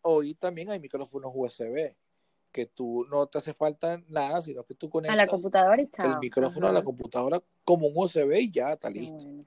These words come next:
Speaker 2: sí.
Speaker 1: Pero bueno, ahí vas, también estás limitada en algunas cosas. Por, por eso te digo, depende al nivel a lo que vaya y a qué plataforma vas a ir, ¿no?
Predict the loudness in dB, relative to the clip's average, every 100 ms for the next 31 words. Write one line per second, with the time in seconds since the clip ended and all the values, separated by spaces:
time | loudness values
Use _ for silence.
0 | _ -16 -16 -18 _ 2 4 4 2 -2
1 | -6 _ _ -8 -6 -6 -8 -10 -14 _
2 | _ _ _ -4 -4 -4 -10 -8 -8 -8
3 | -8 -8 -6 -6 -8 -6 -2 -2 -4 -12
4 | -12 _ -2 -2 0 2 4 2 0 -2
5 | 0 -2 -4 0 -2 0 0 2 2 0
6 | -2 -4 -4 -6 -10 _ _ _ -2 -2
7 | -2 -6 -4 -6 -6 -8 -2 -2 -2 -2
8 | 0 0 -2 -12